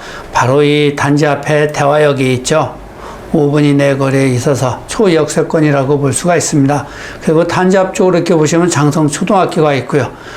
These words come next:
뒤쪽으로 한 오 분 거리에 대진고등학교와 대진중학교가 이렇게 있습니다. 그래서, 어, 아이들 학교 가기에도 아주 좋고,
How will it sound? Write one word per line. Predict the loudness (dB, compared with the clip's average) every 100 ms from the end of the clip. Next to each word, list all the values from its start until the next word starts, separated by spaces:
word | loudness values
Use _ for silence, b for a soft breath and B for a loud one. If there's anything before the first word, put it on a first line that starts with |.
| B B
뒤쪽으로 | -2 0 2 2 2
한 | 2 2
오 | 2
분 | 2 4 4
거리에 | 4 2 2 0 -2
대진고등학교와 | -2 2 2 2 2 2 0 0 0 0 0 -2 B B B
대진중학교가 | -2 0 2 0 2 0 2 2 2 2
이렇게 | 0 0 -2
있습니다. | 0 0 0 2 -2 B B B
그래서, | -4 0 2 2 0 -4 B B B -4
어, | 0 2 2
아이들 | 2 0 0 0
학교 | -2 -2 0 2 2 0
가기에도 | -4 -2 0 0 0 0 0 -2
아주 | -2 0 2
좋고, | 0 -2 0 -2 -4